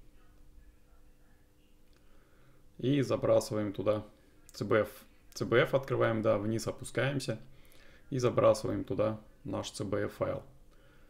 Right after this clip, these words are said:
Все, теперь у нас он в списке. Можем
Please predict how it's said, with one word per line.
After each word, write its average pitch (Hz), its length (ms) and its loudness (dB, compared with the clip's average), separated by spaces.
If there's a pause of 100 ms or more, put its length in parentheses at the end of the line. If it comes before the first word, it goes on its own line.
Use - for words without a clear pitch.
(220)
Все, - 220 2
теперь - 320 -2
у 107 60 0
нас 104 300 -4
он 104 140 -4
в - 40 -10
списке. 156 560 -4 (1300)
Можем 107 540 -4